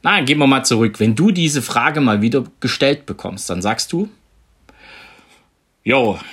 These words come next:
ich weiß nicht, ob ich richtig ticke, aber ich ticke, wie ich ticke. Und ich bin, wie ich bin. Und das ist gut so.“ Und das ist einfach wirklich so.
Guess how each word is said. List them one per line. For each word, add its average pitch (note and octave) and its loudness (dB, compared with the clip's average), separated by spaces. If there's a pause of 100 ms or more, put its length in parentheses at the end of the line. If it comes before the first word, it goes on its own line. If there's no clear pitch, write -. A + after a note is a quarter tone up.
ich B2+ -2
weiß A3 2
nicht, D3+ 2
ob B2+ -2
ich A#2+ -4
richtig A#2+ -4
ticke, D3+ -2 (1400)
aber D#3 0
ich D3 -2
ticke, E3 -2 (180)
wie D#3 -4
ich F#3 -4
ticke. G#2 -4 (360)
Und C3+ 0
ich C3 -4
bin, C#3 0
wie C#3+ 0
ich D#3 -4
bin. C3+ -2
Und G#2 -8
das A2+ -8
ist - -10
gut - -12
so.“ - -8 (2000)
Und D3 2
das F3 2
ist - 0
einfach C#3+ -2
wirklich A3 0
so. - -8